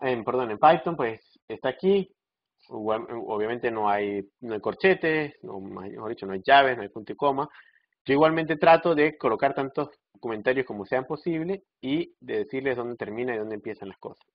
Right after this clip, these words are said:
Este notebook, una, tam-, como el anterior, usa un par de,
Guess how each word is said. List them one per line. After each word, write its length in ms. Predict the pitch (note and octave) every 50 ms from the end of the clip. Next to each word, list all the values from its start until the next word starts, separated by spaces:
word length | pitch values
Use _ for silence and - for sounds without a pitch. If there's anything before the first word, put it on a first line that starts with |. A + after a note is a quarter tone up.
| _ _ _ _ _ _ _ _ _ _ _ _ _ _ _ _ _ _ _ _ _ _ _ _ _ _ _ _ _ _ _ _ _ _ _ _ -
Este 300 | G3+ G#3+ G#3 G#3+ B3 A#3+
notebook, 420 | A#3 A3 F3+ C#3+ C#3+ D#3 D#3 -
una, 260 | D3 D3+ D#3 D#3 D3+ - - - _ _ _ _ _
tam-, 300 | - C3+ C3+ C3+ - C#3+
como 220 | C3 C#3+ C3+ C3+ B2+
el 100 | B2+ B2+
anterior, 580 | B2 A#2 C3+ C3+ D#3 F#3+ G3+ G#3 G3+ - - _ _ _ _ _ _ _ _ - - - _
usa 520 | E3+ F3+ F#3+ F#3+ F#3+ - C3 A2+ G#2+ - - - _
un 220 | - D3 D3+ D3 D3
par 360 | F3+ E3+ E3+ E3+ D#3+ D#3 D#3
de, 840 | D3 D3+ D3+ D3 C#3 C3+ C3 B2+ A#2+ A#2 A2 G#2+ G2+ G2 F#2+ F#2